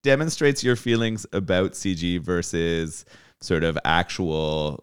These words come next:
um, visual effects, right? Like, this is, your preference would strongly be to have real visual effects over C G.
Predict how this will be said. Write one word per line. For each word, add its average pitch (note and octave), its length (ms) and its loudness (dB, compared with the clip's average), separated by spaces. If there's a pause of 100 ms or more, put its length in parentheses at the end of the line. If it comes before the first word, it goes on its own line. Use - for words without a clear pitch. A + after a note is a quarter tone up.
(160)
um, C#2+ 320 -4
visual D#2 360 -2
effects, - 420 -8
right? D#2 200 0
Like, F#2 140 0
this A#2 220 0
is, G2+ 300 2
your A2+ 180 2
preference G#2 560 2
would E2+ 220 -2
strongly G#2 560 2
be D#2+ 300 0
to D2 180 -4
have D2 260 -2
real D2+ 160 -2
visual D2 320 -4
effects C2+ 340 -6
over C2+ 140 -6
C B1+ 180 -8
G. - 240 -10